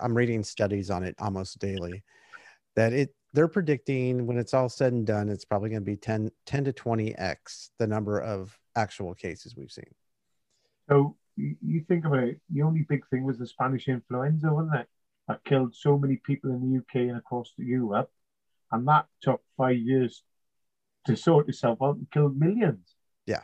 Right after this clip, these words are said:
Speaker 1: I mean, we're talking a hundred and, I think, hundred and fifty-eight million.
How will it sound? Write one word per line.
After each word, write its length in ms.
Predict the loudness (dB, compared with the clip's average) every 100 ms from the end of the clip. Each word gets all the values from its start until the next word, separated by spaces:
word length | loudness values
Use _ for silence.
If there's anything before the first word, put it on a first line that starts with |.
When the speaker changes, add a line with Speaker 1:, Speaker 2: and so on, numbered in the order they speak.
| _ _ -4
Speaker 1:
I 20 |
mean, 160 | 2 2
we're 120 | 2
talking 340 | 2 0 2 -2
a 80 |
hundred 360 | 0 -2 -2 -4
and, 140 | -2
I 120 | -4 -6
think, 200 | -10 -8
hundred 280 | -4 -4
and 120 | -4 -8
fifty-eight 600 | -6 -6 -4 -2 -2 -2
million. 420 | -4 -4 -4